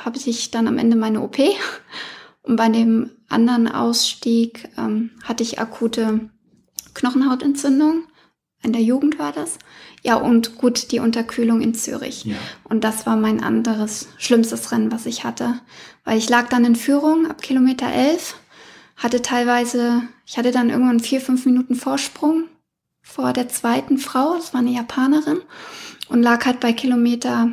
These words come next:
Speaker 1: ich glaub, zwanzig oder zweiundzwanzig, irgendwas um Halbmarathon rum,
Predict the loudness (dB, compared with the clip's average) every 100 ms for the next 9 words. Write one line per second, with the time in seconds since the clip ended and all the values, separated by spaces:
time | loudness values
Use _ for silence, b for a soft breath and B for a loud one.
0 | -4 _ _ _ -20 -12 -12 -10 -10 -2
1 | 0 0 -2 -6 -10 -18 -20 -20 -8 -8
2 | -2 2 4 4 2 0 0 2 2 4
3 | 2 2 2 0 -2 -2 0 2 2 0